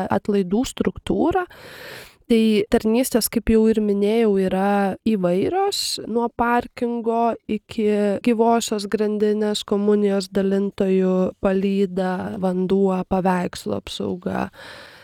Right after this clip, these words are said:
Tai tikrai labai platus spektras dalykų, kuriuos mes veikiam. Na va, ir tada kartu atšventę mišias, pietaujam kartu jau su tėveliais stovyklautojų ir atsisveikinam iki kitų metų.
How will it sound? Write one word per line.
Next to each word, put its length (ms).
Tai 560
tikrai 360
labai 540
platus 500
spektras 600
dalykų, 480
kuriuos 400
mes 320
veikiam. 580
Na 120
va, 200
ir 260
tada 720
kartu 400
atšventę 920
mišias, 960
pietaujam 1000
kartu 380
jau 260
su 180
tėveliais 800
stovyklautojų 1200
ir 460
atsisveikinam 1000
iki 160
kitų 320
metų. 440